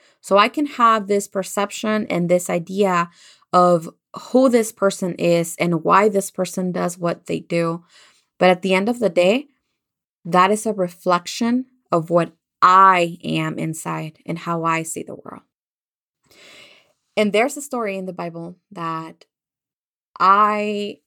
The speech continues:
love how they <laughs> display these projections. And I don't know that I've ever even paid attention to it until now that I've been studying about this.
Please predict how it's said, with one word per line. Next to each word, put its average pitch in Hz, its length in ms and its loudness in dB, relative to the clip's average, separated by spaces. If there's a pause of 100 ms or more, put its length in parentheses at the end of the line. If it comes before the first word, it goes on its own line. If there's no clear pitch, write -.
(120)
love 196 880 2 (220)
how 175 320 0
they 175 160 -6
<laughs> 180 160 -16
display 170 800 -12 (720)
these 175 260 -6
projections. - 800 -10 (800)
And 180 120 -2
I 190 80 2
don't 254 140 4
know 262 200 4
that 202 360 0 (960)
I've 190 240 2
ever 208 480 2
even 180 760 -4 (120)
paid 185 160 4
attention 254 480 0
to 185 160 -4
it - 200 -2
until 170 760 0
now 190 400 2
that 180 160 -2
I've 170 240 -4
been 165 160 -4
studying 202 400 -4
about 160 280 -10
this. - 300 -18